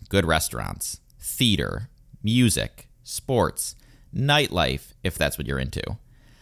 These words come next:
I believe this frequently gets overlooked because people compare Washington, D C to other big cities, specifically New York City. And they'll say, "Well, D C doesn't have as many restaurants, as many sports teams.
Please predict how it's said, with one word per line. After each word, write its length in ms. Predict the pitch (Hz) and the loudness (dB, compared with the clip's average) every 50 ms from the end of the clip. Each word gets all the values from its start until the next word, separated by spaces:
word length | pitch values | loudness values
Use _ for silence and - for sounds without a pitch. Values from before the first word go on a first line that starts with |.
| - - - - | -20 -20 -6 -4
I 100 | - 135 | -2 -2
believe 360 | - 143 143 139 135 131 104 | 0 0 0 0 0 0 2
this 180 | 98 107 101 - | 0 0 0 0
frequently 540 | - - - 269 339 - 180 143 113 104 92 | -2 -4 -2 0 0 0 0 2 4 4 4
gets 240 | 87 92 90 - - - | 4 2 2 0 0 0
overlooked 560 | 101 90 73 80 98 107 78 - - - - - - - - - - - | 0 2 2 2 2 2 0 0 -4 -8 -16 -18 -20 -20 -20 -16 -12 -2
because 220 | 110 143 135 131 | 0 0 0 0
people 400 | - - - 226 233 - 359 330 | -2 -4 -4 -4 -2 0 -2 -2
compare 440 | - 285 254 - - 95 98 101 98 | 0 -2 -2 0 2 4 4 4 4
Washington, 560 | 80 73 85 95 120 - 147 143 - 170 160 | 4 4 4 4 2 2 -2 -2 0 -2 0
D 160 | 147 151 156 | 0 2 2
C 400 | 151 - 104 95 95 98 98 90 - | 2 4 4 4 6 6 4 2 2
to 180 | - 110 - - - | 0 -2 -2 0 0
other 180 | 101 95 92 | 0 0 2
big 180 | 73 82 73 - | 0 0 -2 -2
cities, 440 | - 82 76 - 50 50 - - - - - _ | -2 -2 -2 -2 -4 -6 -8 -10 -14 -18 -20 _
specifically 880 | - - - - 156 - 190 170 - 156 - 120 120 120 117 113 120 - - - - - | -10 -4 0 2 2 4 4 4 2 2 2 2 4 4 4 4 2 -2 -8 -14 -8 0
New 140 | 85 98 | 2 4
York 260 | 92 78 58 58 - - | 4 4 2 0 -2 -2
City. 360 | - - - - 50 - - - - - - - - - - - | -4 -4 -4 -4 -6 -10 -12 -18 -20 -20 -20 -20 -20 -20 -8 -2
And 160 | - 120 127 | 0 2 4
they'll 140 | 120 117 107 | 4 4 4
say, 480 | - - 85 80 78 78 76 78 98 - - | 4 4 4 4 4 4 2 0 -4 -8 -6
"Well, 460 | - - 110 117 120 117 110 - - - - - - - - - | 0 4 4 6 6 4 2 0 -6 -14 -20 -20 -20 -20 -10 -4
D 140 | 156 170 180 | -2 0 2
C 200 | - - 147 123 | 2 2 2 4
doesn't 280 | 104 101 104 117 101 | 4 4 4 2 2
have 400 | 101 113 87 85 85 87 82 - - - | 2 2 2 2 2 0 -2 -4 -4 0
as 300 | 95 101 104 104 113 123 | 2 2 2 2 2 0
many 480 | 127 131 135 135 135 135 127 117 98 85 | 0 0 2 4 4 6 6 6 6 4
restaurants, 680 | 78 73 76 - - - 65 55 52 50 50 - - - - - - - - - | 4 2 2 0 -2 -4 -4 -4 -4 -6 -6 -10 -12 -14 -16 -20 -20 -20 -8 -2
as 280 | 104 117 127 120 117 | 2 2 2 2 0
many 480 | 127 127 131 135 139 139 135 131 123 110 | -2 -2 0 2 2 4 4 4 4 4
sports 440 | - - - - 92 85 80 - - | 2 0 0 0 0 0 0 0 -2
teams. 440 | - 82 64 57 52 64 - - | -2 -2 -2 -2 -4 -6 -8 -10